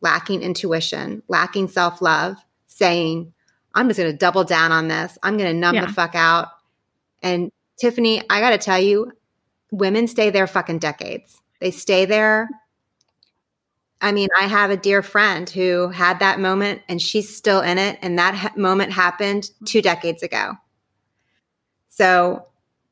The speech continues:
Speaker 1: you are so brave and you are so inspir-, inspiring. And,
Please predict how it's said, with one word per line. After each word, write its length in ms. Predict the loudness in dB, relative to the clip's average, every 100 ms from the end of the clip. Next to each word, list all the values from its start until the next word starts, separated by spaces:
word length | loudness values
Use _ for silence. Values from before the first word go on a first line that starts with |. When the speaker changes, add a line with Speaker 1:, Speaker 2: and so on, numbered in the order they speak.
| -4
Speaker 1:
you 180 | 2 2
are 80 | 2
so 280 | 2 2
brave 600 | 4 2 4 0 -2 -12 _ _ _
and 140 | -2 2
you 240 | 2 2
are 180 | 0 0
so 720 | -2 0 2 4 4 2 -4 _ _ _ _ _ _ _ _ _ _ _ _ _ _ _ _ _ _ _ _ -6
inspir-, 500 | -6 0 2 2 -2
inspiring. 840 | -6 -4 0 2 2 2 0 -2 -4 _ _ _ _ _ _ _
And, 560 | 0 2 2 2 0